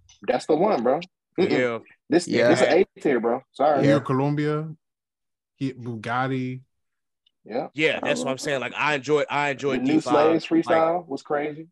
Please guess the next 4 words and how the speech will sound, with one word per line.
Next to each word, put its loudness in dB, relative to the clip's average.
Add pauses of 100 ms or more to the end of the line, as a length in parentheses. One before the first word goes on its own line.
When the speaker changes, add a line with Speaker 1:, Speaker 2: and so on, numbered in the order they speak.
(200)
Speaker 4:
That's -4
Speaker 1:
Yeah. -4
Speaker 4:
true. -10 (1600)
Didn't, 0